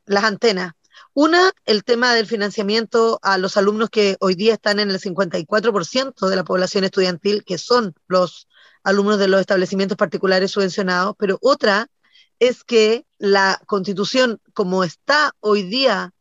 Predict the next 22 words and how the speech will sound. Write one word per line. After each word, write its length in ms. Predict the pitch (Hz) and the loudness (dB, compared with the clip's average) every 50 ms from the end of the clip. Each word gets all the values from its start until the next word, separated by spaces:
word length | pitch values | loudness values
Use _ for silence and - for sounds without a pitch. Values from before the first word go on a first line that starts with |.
| _ _ | _ _
este 180 | - 185 - 214 | -12 -8 -4 -2
borrador 360 | 190 196 190 196 196 220 214 | 0 2 2 4 2 2 2
redactado, 520 | 226 233 208 190 - - - 226 233 233 202 | 2 2 2 0 -2 0 0 0 2 2 2
deja 220 | 214 247 - 240 | 2 2 2 0
abierta 360 | 226 196 233 254 233 - 247 | -2 2 2 0 0 0 -2
la 120 | 226 202 175 | 0 0 0
puerta 340 | - 240 240 - - - | 2 0 0 0 0 -4
para 200 | 220 208 214 196 | -2 -2 -2 -2
el 100 | 196 196 | -2 0
adoctrinamiento 1000 | 208 226 226 226 196 - 220 208 190 190 190 202 233 247 247 208 - - 190 190 _ - - - - - _ - | 2 2 2 0 0 0 -2 -2 0 -2 -2 -2 -4 -4 -6 -6 -6 -6 -6 -6 _ -12 -20 -20 -20 -20 _ 0
político 580 | - 220 214 220 240 269 277 - 277 - - | 2 2 2 2 0 -2 -2 -4 -4 0 0
al 120 | 269 247 233 | 0 0 0
interior 420 | 214 185 233 196 196 226 233 233 | -2 -2 -2 2 2 2 2 2
de 80 | 240 247 | 2 0
las 200 | 240 233 - - | -2 -2 -4 -8
escuelas, 600 | 240 - - - 285 302 277 220 180 160 _ _ _ - | -16 -12 -4 0 0 0 0 -2 -8 -10 _ _ _ -2
o 140 | - 220 | 2 2
el 100 | 214 208 | 4 4
adoctrinamiento 600 | 214 202 196 - - 196 196 196 214 233 220 262 | 4 2 2 -2 -2 -4 -2 -2 -2 -2 0 2
de 80 | 262 220 | 2 2
cualquier 400 | - 208 190 - - 247 233 214 | 2 0 -2 2 0 0 0 0
tipo. 460 | _ - 254 277 220 - 214 180 156 | _ -6 -6 -4 -4 -4 -4 -6 -6